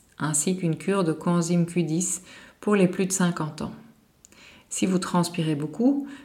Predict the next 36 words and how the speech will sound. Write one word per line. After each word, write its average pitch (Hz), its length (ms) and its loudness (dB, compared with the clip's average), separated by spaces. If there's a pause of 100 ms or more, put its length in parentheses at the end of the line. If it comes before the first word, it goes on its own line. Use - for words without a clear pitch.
(160)
n'oubliez 175 340 4
pas 214 160 4
que 220 100 -2
vous 156 140 0
perdez 180 400 2
des 170 140 4
sels 208 280 2
minéraux 151 680 2
qu'il 165 180 -4
faudra 175 540 2 (300)
remplacer 170 840 -2
via 180 240 2
votre 160 280 -2
alimentation 180 880 0
ou 190 100 0
via 185 260 4
un 175 100 4
complément. 156 500 -2 (1000)
Vous 170 100 -8
pourriez 175 340 8
faire 175 200 4
une 170 140 6
cure 175 280 4
de 160 80 2
plasma 170 440 0
de 160 100 2
Quinton 165 440 -2
hypertonique 160 840 -2 (340)
ou 220 100 2
prendre 214 420 4
la 170 140 4
formule 175 420 2
alcalinisante 165 840 2
du 165 120 0
docteur 156 380 0
Jacobs. - 640 -8